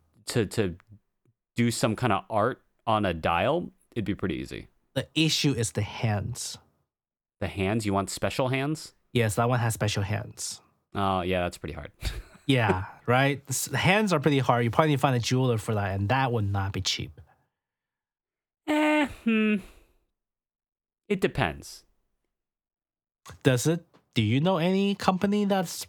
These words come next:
Speaker 2: offers special hands creation?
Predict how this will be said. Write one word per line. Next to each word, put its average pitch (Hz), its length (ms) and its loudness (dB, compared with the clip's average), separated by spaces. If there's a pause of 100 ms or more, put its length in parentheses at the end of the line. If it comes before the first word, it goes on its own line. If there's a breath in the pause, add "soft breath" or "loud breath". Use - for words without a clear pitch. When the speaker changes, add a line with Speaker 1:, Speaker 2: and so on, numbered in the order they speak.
Speaker 2:
offers 180 340 2
special 190 720 0 (840)
hands 190 600 0 (400)
creation? 165 600 0